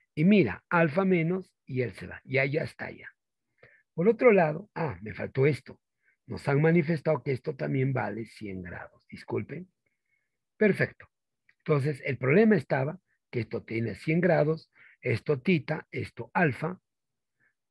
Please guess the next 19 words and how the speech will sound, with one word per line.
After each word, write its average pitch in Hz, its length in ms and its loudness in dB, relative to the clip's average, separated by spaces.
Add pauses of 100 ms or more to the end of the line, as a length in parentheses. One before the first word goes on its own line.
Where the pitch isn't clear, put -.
esto 123 500 0 (140)
alfa, 170 440 2 (500)
esto - 360 -4
X 151 420 -2
X 143 420 -2 (200)
y 147 340 -4 (100)
tita. - 440 -8 (260)
Entonces, - 300 -18
este 165 300 0
ángulo 156 260 2
existe. - 540 -10 (580)
Muy 196 160 6
bien, 117 260 0
en 113 140 -4
el 107 100 -6
planteamiento 123 640 -4
del 120 160 -2
problema. 104 300 -8 (220)
Seguimos. 175 640 -2